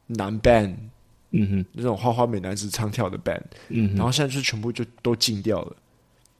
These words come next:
Speaker 1: 然后他们政府也不可以promote，广告也不可以promote，就是要把，慢慢的把这样子的男生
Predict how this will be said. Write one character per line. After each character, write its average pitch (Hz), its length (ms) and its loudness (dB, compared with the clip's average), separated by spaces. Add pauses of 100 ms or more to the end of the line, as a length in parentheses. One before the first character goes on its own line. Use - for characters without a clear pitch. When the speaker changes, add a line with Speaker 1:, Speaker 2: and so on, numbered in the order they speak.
(460)
Speaker 1:
然 110 120 -2
后 131 140 4
他 131 160 -2
们 135 400 0
政 139 200 2
府 113 160 -2
也 104 120 2
不 120 120 -4
可 123 160 0
以 110 60 0
promote， 107 680 0 (100)
广 101 180 -6
告 123 160 2
也 101 40 -2
不 110 120 -6
可 120 80 -6
以 113 40 -4
promote， 104 420 -6
就 - 140 -10
是 120 200 -6
要 127 100 2
把， 95 340 -4 (280)
慢 135 160 2
慢 139 200 4
的 120 60 0
把 98 220 -2
这 - 120 -2
样 117 140 2
子 104 160 -6
的 90 340 -8 (920)
男 110 360 2
生 113 400 0